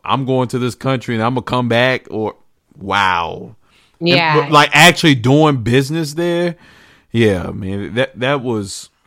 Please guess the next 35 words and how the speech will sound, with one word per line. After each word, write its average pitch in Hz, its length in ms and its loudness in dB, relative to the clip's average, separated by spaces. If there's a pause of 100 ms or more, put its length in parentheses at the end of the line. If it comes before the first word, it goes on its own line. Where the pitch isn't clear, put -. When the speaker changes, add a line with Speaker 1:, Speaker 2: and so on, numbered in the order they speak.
(760)
Speaker 1:
that 147 220 2
was 123 160 -4
impressive 101 760 -8
to - 140 -18
me. - 300 -20 (260)
Speaker 2:
Yeah, 214 240 -2
I 233 120 -2
think 311 320 -8
I 180 220 -4
always 170 540 -10 (1040)
I 196 140 0
always 240 300 -6
knew 170 500 -8
that 185 160 -10
she 165 240 -10
was 151 180 -10
a 143 40 -12
millionaire, 87 720 -10
right? 143 460 -6
I 165 140 0
always 175 220 2
knew 180 220 -2
that 180 120 -4
she 170 140 -8
made 160 220 -2
her 151 80 -4
fortune 151 400 -4
off 131 200 -4
of 131 140 -4
hair 131 200 -4
products. - 580 -14 (140)
But 165 260 2
I 170 120 4
never 175 480 0
realized, 156 720 -4